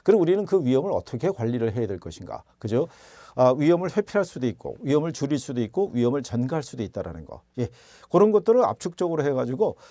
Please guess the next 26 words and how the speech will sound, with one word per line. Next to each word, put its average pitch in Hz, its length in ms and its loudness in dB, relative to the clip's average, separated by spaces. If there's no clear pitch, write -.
제목을 208 480 4
딱 202 260 -6
떠올리고 196 480 0
그 180 140 0
안에 170 180 4
어떻던 156 380 0
내용이 131 260 0
있다라는 117 400 -2
거를 156 220 -4
조금만 190 420 -6
연상을 127 420 -2
해주시면 120 540 -6
될 104 180 -8
거예요. 90 280 -6
그죠? 135 320 -6
예. 104 220 -2
그리고 214 180 10
어쨌든 208 320 2
간에, 170 500 4
어, 160 340 -4
누누이 233 300 0
말씀드리지만 139 1000 -4
꾸준히 247 440 -4
하는 165 260 -2
게 127 100 -2
중요해요. 82 480 -10